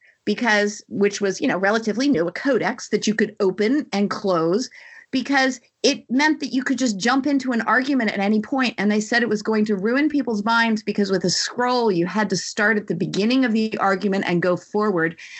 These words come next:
Whereas with these newfangled codexes, you could jump in any place and it was going to ruin people's ability to follow a rational argument. It's, it's hard for me to get too,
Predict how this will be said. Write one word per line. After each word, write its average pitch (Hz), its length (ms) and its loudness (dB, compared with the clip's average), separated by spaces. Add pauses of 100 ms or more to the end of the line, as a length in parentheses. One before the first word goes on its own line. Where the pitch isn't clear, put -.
(120)
Whereas 233 280 2
with 214 140 -2
these 190 180 -4
newfangled 214 520 0
codexes, 269 500 0
you 180 100 -4
could 180 200 -2
jump 208 240 0
in 185 140 0
any 226 260 0
place 175 400 -2
and 180 120 0
it 180 120 0
was 180 120 0
going 190 240 0
to 180 120 0
ruin 226 360 2
people's 220 360 -2
ability 180 500 2 (320)
to 214 100 0
follow 185 360 0
a 175 80 0
rational 170 420 0
argument. - 460 -2 (1500)
It's, - 280 2 (100)
it's 294 180 4
hard 320 540 2
for 269 200 0
me 240 180 2
to 220 140 0
get 202 320 0
too, 254 560 0